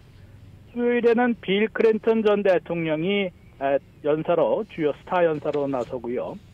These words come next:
아, 그렇지만 이제 아무래도, 아, 빌 클린턴 전 대통령은 자신의 그 재선을 만들어준 것이 바로 시카고시란-, 시카고라는, 아, 그런 점을 강조할 것으로 보입니다마는, 아, 무엇보다도 이제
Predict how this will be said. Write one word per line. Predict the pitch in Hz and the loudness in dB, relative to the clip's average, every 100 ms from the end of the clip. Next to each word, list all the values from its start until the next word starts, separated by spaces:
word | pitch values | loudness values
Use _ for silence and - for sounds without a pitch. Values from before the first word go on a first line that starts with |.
| - - - - | -20 -20 -20 -12
아, | 117 | -12
그렇지만 | - 180 190 196 214 233 | -2 0 0 -2 0 0
이제 | 226 233 226 - | 2 4 2 0
아무래도, | - 151 185 214 185 147 160 254 - - - - - - - - - - - - | -2 0 2 2 4 4 4 2 -10 -20 -20 -20 -20 -20 -20 -20 -20 -20 -20 -12
아, | 147 | -4
빌 | 175 190 | -2 0
클린턴 | 214 208 - 214 | 0 0 0 0
전 | 208 208 | 2 2
대통령은 | 208 208 208 214 247 254 | 2 0 0 0 0 -2
자신의 | - 175 - 240 240 240 | -4 -6 -4 0 2 2
그 | 226 220 | 2 0
재선을 | - 196 190 220 214 | 2 2 2 0 2
만들어준 | 208 196 202 196 | 0 2 0 0
것이 | 202 190 | -2 0
바로 | 226 202 214 | 0 2 0
시카고시란-, | - - 233 214 208 190 196 190 - | -4 -4 -2 2 0 0 -2 -2 -6
시카고라는, | - - 214 202 196 180 170 131 - - - - | -16 -6 -2 2 2 2 0 -6 -12 -20 -20 -10
아, | 143 139 | -10 -2
그런 | 180 202 208 | 2 2 2
점을 | 196 202 214 | 2 2 0
강조할 | - 175 185 185 175 | 0 -2 0 0 0
것으로 | - 165 170 | -2 -4 -6
보입니다마는, | 156 160 151 143 139 131 143 123 156 226 - - - - - | -4 -4 -4 -4 -4 -6 -6 -6 -6 -10 -14 -20 -20 -20 -18
아, | 127 127 | -10 -8
무엇보다도 | 139 202 208 214 214 202 226 220 | 2 0 2 2 2 4 4 4
이제 | 208 214 208 202 | 4 4 6 4